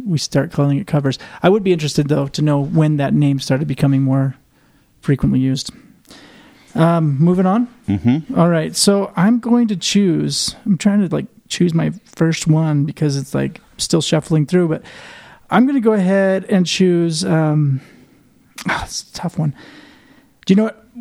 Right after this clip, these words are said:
Speaker 1: One of my picks in the, I think in the nineties episode was a Nirvana song from Nirvana Unplugged, which is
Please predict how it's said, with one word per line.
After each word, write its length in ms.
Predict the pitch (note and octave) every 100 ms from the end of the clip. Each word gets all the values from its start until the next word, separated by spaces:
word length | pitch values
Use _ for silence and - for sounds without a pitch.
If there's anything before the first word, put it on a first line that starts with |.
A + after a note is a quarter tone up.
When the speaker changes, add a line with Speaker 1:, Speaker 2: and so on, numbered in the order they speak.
| A#3
Speaker 1:
One 220 | G3+ A#3
of 100 | C4+
my 420 | G3 F3+ E3 E3 - -
picks 380 | E3+ E3 -
in 200 | - G3+
the, 320 | E3 D#3+ D#3 D#3
I 60 |
think 160 | D3+ E3
in 220 | D3+ D3+
the 100 | D3+
nineties 480 | E3+ F3+ E3 F3+ F#3
episode 580 | F#3+ G3 G3 G3+ G#3 G#3 - _ _ _ _ _ _ _ _ - -
was 640 | E3+ D#3+ D#3+ D#3+ D#3+ D3+
a 80 | F#3
Nirvana 460 | E3 D3+ D#3 E3
song 420 | D#3 E3+ D3+ D3 C#3+
from 320 | D3+ D3+ -
Nirvana 380 | D#3+ D3+ D3 D#3
Unplugged, 540 | D#3 C#3+ C#3+ D3+ F3
which 240 | F3 D#3+ E3
is 280 | C#3+ -